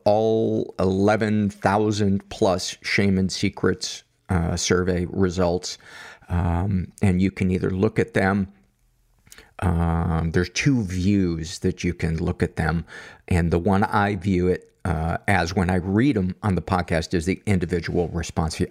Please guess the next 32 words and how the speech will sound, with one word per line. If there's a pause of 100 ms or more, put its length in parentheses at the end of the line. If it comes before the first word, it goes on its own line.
(120)
I
don't
know
why
I'm
explaining
that,
it,
because
I
explain
it
on
the
Patreon
post, (420)
giving
people
the
link
and
the
password
to
it. (540)
Anyway, (560)
um, (520)
and
we
are
up
to